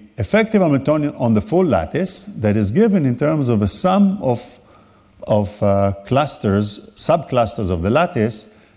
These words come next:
and the effective interactions defined this way. And,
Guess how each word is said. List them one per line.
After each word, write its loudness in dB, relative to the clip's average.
and 4
the 4
effective -2
interactions 0
defined -2
this -4
way. -6
And, 0